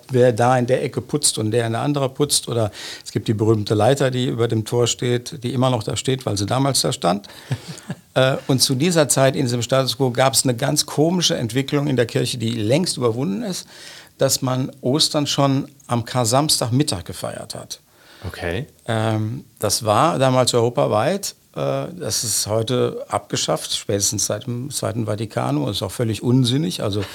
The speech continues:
Speaker 2: <laughs>
Speaker 1: ich finde am schönsten zum Beispiel, das sonntags morgens zu feiern,
Speaker 2: Ja.
Speaker 1: in den Morgen hinein. Aber weil es Status quo ist,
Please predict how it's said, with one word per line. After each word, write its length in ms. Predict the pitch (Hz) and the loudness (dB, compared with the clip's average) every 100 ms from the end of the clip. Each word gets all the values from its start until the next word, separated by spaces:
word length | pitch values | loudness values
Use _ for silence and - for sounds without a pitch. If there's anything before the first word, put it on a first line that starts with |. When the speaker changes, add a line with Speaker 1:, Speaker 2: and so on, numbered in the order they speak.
| 151 - | -2 2
Speaker 2:
<laughs> 300 | - - 262 | 0 0 -4
Speaker 1:
ich 140 | 233 | -2
finde 240 | 131 120 | 2 4
am 120 | 113 107 | 4 4
schönsten 380 | - 131 - | 4 4 2
zum 160 | 127 120 | 0 2
Beispiel, 240 | 117 113 | 2 2
das 140 | 110 98 | -2 0
sonntags 340 | 113 113 101 | 0 0 0
morgens 320 | 110 120 151 | 2 2 2
zu 120 | - 131 | -2 -4
feiern, 280 | 156 156 | -4 2
Speaker 2:
Ja. 80 | 117 | 2
Speaker 1:
in 140 | 113 117 | 2 -2
den 100 | 110 | -2
Morgen 260 | 107 120 | -2 -2
hinein. 380 | 117 113 110 135 - - - - - _ | -4 -4 -4 -6 -10 -20 -20 -20 -20 _
Aber 440 | 143 147 165 156 139 | -6 0 4 4 4
weil 180 | 135 | 4
es 100 | 123 | 2
Status 360 | - 123 - 101 | 2 2 0 -8
quo 280 | - 226 339 | -4 -2 -2
ist, 400 | - - - | -4 -4 -6